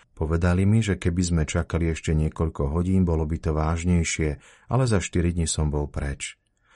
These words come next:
Potom vysvetlil, prečo každý svoj verejný prejav končí prosbou o modlitbu za neho. „Niekedy,“ povedal, „si ľudia neuvedomujú, akú moc majú v modlitbe za svojich pastierov.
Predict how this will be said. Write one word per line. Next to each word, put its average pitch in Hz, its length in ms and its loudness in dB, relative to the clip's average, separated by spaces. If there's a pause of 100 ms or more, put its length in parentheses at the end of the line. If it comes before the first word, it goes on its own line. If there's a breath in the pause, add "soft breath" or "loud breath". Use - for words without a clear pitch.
(200 loud breath)
Potom 87 240 2
vysvetlil, 90 560 2
prečo 80 320 -4
každý 87 400 0
svoj 82 240 0
verejný 110 400 4
prejav 90 320 0
končí 90 400 0
prosbou 85 480 -2
o 78 80 0
modlitbu 90 400 0
za 92 240 0
neho. 76 400 -2 (400 loud breath)
„Niekedy,“ 92 560 2
povedal, 78 640 -2 (240 loud breath)
„si 101 240 2
ľudia 113 320 4
neuvedomujú, 110 800 4
akú - 240 -2
moc 90 320 4
majú 80 240 2
v 78 160 0
modlitbe 87 400 0
za 85 160 -2
svojich 78 480 -4
pastierov. 80 800 -2